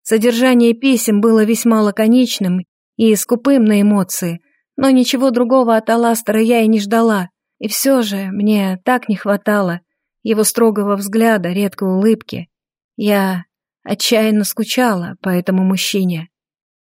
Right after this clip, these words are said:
Последнее послание я перечитала раз сто,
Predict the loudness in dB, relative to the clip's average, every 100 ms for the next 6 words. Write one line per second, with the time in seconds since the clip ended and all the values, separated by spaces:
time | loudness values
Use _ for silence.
0 | _ _ _ -4 0 0 2 0 0 -2
1 | 0 2 2 2 2 0 0 -2 -4 -2
2 | -2 0 -2 -2 -4 -2 -4